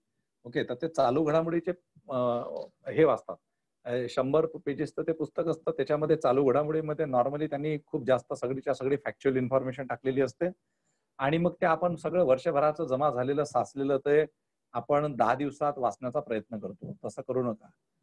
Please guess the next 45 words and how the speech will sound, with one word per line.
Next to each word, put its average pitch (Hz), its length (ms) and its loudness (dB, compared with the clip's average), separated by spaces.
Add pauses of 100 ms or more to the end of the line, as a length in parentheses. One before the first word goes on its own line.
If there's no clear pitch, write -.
(260)
Newspaper 160 480 2
जर 160 180 0
तुम्ही 160 280 -4
regular 139 340 0
वाचत 131 340 0
असाल, 139 420 -2
खूप - 200 -8
चांगल्या 143 240 0
पद्धतीने 139 420 -4
वाचत 123 220 2
असाल, - 420 -2
त्यावरती 120 420 0
जर 120 160 0
regularly 127 440 0
notes 156 260 0
काढत 131 260 2
असाल, 110 300 0 (520)
तर 160 40 0
तुमचं 160 400 0
स्वतःचंच 165 600 2
newspaper 180 500 0 (440)
रिडिंगच्या 170 580 2
माध्यमातून 160 600 -2
तुमचं 165 320 -4
स्वतःचंच 160 580 0
current 151 280 2
अफेअर्सचं 160 440 0
एक 160 240 0
पुस्तक 151 260 -6 (100)
तयार 139 160 2
होऊन 127 220 0
जाईल. 107 140 2 (680)
मग 123 200 -4
तुम्ही 160 260 0
ते 175 60 4
पुस्तक 165 340 -2
वाटल्यास 151 300 2
तर - 120 -2
प्रसिद्ध 151 420 -2
करा 151 200 2
आणि 147 140 -2
बाकीच्या 135 360 -2
लोकांना 139 300 -4
विका 143 240 -2
तुम्ही, 95 220 -12